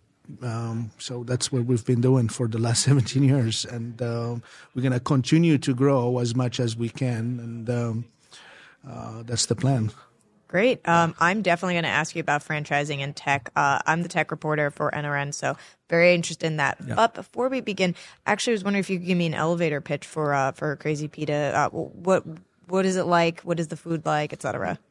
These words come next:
Speaker 1: Well, we're a fast casual Mediterranean restaurant. Um, the recipes are, I created the recipes myself, and I kind of combine them with my family heritage,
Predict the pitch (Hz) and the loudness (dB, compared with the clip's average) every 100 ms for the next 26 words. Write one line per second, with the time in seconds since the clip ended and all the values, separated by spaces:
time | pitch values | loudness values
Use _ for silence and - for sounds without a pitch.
0 | - - 180 170 160 165 - 170 165 - | -12 2 4 4 4 4 2 2 2 2
1 | 160 151 156 147 143 143 - 143 139 143 | 2 4 4 4 4 2 2 0 2 2
2 | 131 123 - 110 117 151 - - 123 120 | 2 0 0 -2 -2 -4 -6 -8 -6 -4
3 | 120 117 120 - _ - - - - 135 | -4 -4 -6 -10 _ -20 -20 -12 0 4
4 | 143 139 147 135 139 135 131 127 127 127 | 6 4 2 0 2 2 0 0 0 0
5 | 127 131 131 123 - - 139 131 139 135 | -2 0 0 0 -8 0 2 4 4 2
6 | 131 131 131 131 131 - 135 131 120 123 | 2 2 2 2 -2 -2 -2 0 0 -2
7 | 127 123 - 127 135 135 127 120 131 123 | 0 0 0 0 0 0 -2 0 -2 -2
8 | - 127 120 127 135 139 127 123 123 113 | 0 0 2 2 2 2 0 0 -4 -4
9 | 127 127 131 135 127 131 135 131 156 - | -2 0 0 2 2 0 -2 -2 -6 -6
10 | - | -16